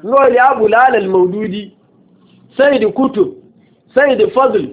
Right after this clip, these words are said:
abu muhammad al maqdisi ne ga isam al barqawi na usama bin laden abu qatada al filistini ayman al zawahiri abu yahya libi ne ga muhammad qaid na Abu Bakr Tortosi, Muhammad Yusuf ya Maiduguri,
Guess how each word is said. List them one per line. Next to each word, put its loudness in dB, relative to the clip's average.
abu 0
muhammad 2
al -6
maqdisi -2
ne 0
ga 2
isam 2
al 0
barqawi 0
na -2
usama 0
bin -2
laden 2
abu 0
qatada 0
al -2
filistini -4
ayman 2
al 0
zawahiri 2
abu 0
yahya 0
libi -8
ne 0
ga 0
muhammad -2
qaid 2
na -4
Abu 2
Bakr 0
Tortosi, 0
Muhammad -2
Yusuf -6
ya 2
Maiduguri, -2